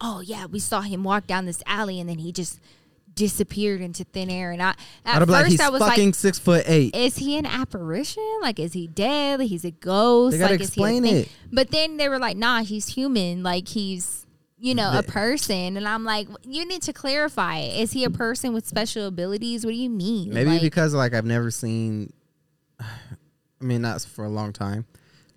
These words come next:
Speaker 2: the, like, original Halloween movies.
Speaker 1: Yeah.
Speaker 2: So maybe I missed something. So if you
Speaker 1: Like
Speaker 2: know,
Speaker 1: what?
Speaker 2: please
Speaker 1: That
Speaker 2: comment
Speaker 1: he
Speaker 2: down
Speaker 1: was,
Speaker 2: below if
Speaker 1: he
Speaker 2: I
Speaker 1: had a
Speaker 2: missed.
Speaker 1: potion over him when he was born? What
Speaker 2: Yeah, like, how does the motherfucker have unlimited health,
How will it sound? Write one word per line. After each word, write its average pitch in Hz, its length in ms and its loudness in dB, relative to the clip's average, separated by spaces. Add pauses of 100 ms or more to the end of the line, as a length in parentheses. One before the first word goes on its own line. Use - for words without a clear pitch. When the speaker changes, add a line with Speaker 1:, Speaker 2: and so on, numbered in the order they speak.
Speaker 2:
the, 110 160 0
like, 104 200 2
original 120 580 0 (260)
Halloween 147 360 2
movies. 165 400 0
Speaker 1:
Yeah. 202 300 -6 (100)
Speaker 2:
So 151 440 6
maybe 131 320 4
I 117 80 4
missed 110 520 2
something. 160 500 4 (120)
So - 200 0
if 104 80 0
you - 60 2
Speaker 1:
Like 254 100 6
Speaker 2:
know, 117 180 8
Speaker 1:
what? - 120 6
Speaker 2:
please 131 180 8
Speaker 1:
That - 120 4
Speaker 2:
comment 131 160 6
Speaker 1:
he 120 60 4
Speaker 2:
down 127 120 6
Speaker 1:
was, 110 80 6
Speaker 2:
below 127 380 8
if 143 60 4
Speaker 1:
he - 60 4
Speaker 2:
I 117 80 6
Speaker 1:
had - 20 6 (160)
a - 40 8
Speaker 2:
missed. 180 120 0
Speaker 1:
potion 226 520 0
over 226 280 -2
him 226 260 0
when 208 120 0
he 202 80 2
was 190 200 0
born? 185 420 -4
What 220 80 2
Speaker 2:
Yeah, 240 300 6
like, 196 200 4
how 208 180 4
does 208 120 0
the 208 60 4
motherfucker 202 340 4
have 190 200 6
unlimited 180 500 6
health, 170 340 6